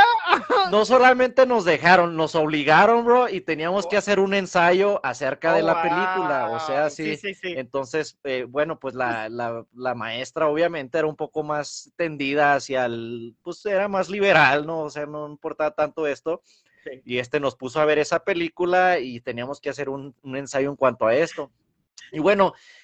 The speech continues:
Speaker 2: yo
Speaker 1: Sí.
Speaker 2: sinceramente le-, les, les hago una recomendación de que si van a ver esta película, no la miren con sus niños o por ahí, este,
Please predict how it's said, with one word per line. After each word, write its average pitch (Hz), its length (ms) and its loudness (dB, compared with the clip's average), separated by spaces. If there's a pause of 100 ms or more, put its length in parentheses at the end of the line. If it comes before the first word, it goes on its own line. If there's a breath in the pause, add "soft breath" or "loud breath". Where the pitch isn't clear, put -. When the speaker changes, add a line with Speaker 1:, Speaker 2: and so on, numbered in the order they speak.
(200 soft breath)
Speaker 2:
yo 208 140 -2
Speaker 1:
Sí. 294 100 -6
Speaker 2:
sinceramente 254 680 4
le-, 180 300 2
les, 143 280 -4
les 139 240 -6
hago 170 160 0
una 208 160 0
recomendación 147 920 -4
de 156 100 -6
que 117 160 -12
si 113 140 -16
van 117 220 -8
a 196 80 -4
ver 202 140 0
esta 220 260 -4
película, 214 600 -2
no 139 240 -8
la 185 140 -6
miren 185 260 -4
con 160 180 -4
sus 135 180 -6
niños 160 540 -8
o 165 420 -2
por 139 160 -2
ahí, 120 240 -2
este, 143 540 -4